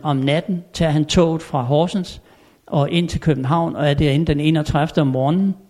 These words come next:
Og da han så blev syg og har fået lungebetændelse, tager ind til Amalienborg og går i seng, og, øh, der, der står han så op til selve nytårstalen. Og jeg var over på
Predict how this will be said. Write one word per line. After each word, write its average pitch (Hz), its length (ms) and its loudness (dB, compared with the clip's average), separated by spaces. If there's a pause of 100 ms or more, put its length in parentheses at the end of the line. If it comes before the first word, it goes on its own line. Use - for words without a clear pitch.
(520)
Og - 240 -4
da 180 140 2
han 170 200 2
så 160 200 0
blev 147 240 0
syg 208 460 0 (200)
og 139 100 -12
har 151 100 0
fået 143 260 2
lungebetændelse, 165 800 0 (880)
tager 165 200 2
ind 196 120 0
til 196 100 -2
Amalienborg 165 560 2
og 139 100 -4
går 135 140 -2
i 123 40 -6
seng, 185 400 -4 (500)
og, 139 380 0
øh, 135 140 0 (100)
der, 185 280 2 (680)
der 160 200 2 (840)
står 156 240 0
han 160 140 0
så 190 140 0
op 160 540 -2
til 180 140 -2
selve 175 340 2
nytårstalen. 139 1000 2 (1200)
Og 139 380 -2
jeg 180 140 0
var 175 100 0
over 160 220 2
på 143 320 0